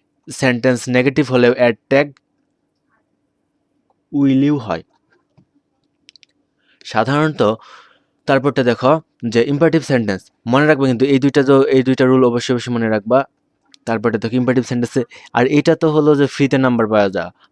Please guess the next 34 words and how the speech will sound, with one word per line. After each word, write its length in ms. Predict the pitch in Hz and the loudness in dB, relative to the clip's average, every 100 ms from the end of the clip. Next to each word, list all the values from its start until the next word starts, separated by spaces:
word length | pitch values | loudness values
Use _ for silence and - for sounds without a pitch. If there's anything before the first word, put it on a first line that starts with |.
| - | -10
পা-, 280 | 117 - 104 | -8 -8 -4
পায়ে 200 | 117 113 | 0 2
যাও 160 | 104 110 | 2 2
এরকম, 320 | 107 95 98 | 0 -4 -6
যে 120 | 107 | -4
কারণ 220 | 117 120 - - - | -4 -4 -6 -16 -10
shall, 440 | - 131 127 135 | -2 0 2 2
আহ, 140 | 127 117 | 0 2
let 200 | 123 127 | 2 0
us 120 | 127 | -2
এরকম 280 | 123 113 110 | -2 -4 -4
থাকে, 280 | 120 117 117 | -4 -4 -4
শুধু 200 | 110 110 | -8 -12
shall-ই 380 | - 117 113 110 | -6 -2 -2 -2
বসাই 300 | 107 98 95 | -4 -4 -6
দিবা 180 | 104 110 | -4 -4
চোখ 220 | 117 107 | -2 -2
বন্ধ 240 | 104 98 | -2 -4
কইরা। 220 | 92 87 - _ _ - | -6 -8 -12 _ _ -12
না, 60 | |
চোখ 200 | 107 117 | -6 -4
বন্ধ 240 | 135 131 143 | -4 -2 0
কইরা 200 | 139 131 | 2 0
বসাইতে 300 | 123 107 104 | 0 -4 -4
যায় 180 | 98 98 | -4 -4
না, 180 | 139 - - - - | -6 -10 -20 -20 -6
পরে 160 | 113 113 | -2 0
আবার 240 | 110 107 | 0 -2
কোন 140 | 117 | -2
জায়গায় 200 | 113 107 | -4 -6
বসাইবা 440 | 107 110 107 107 104 | -6 -10 -8 -8 -8
দেখতে 280 | 110 - 95 | -10 -12 -10
পাইবা 220 | 87 | -12
না। 100 | 87 | -12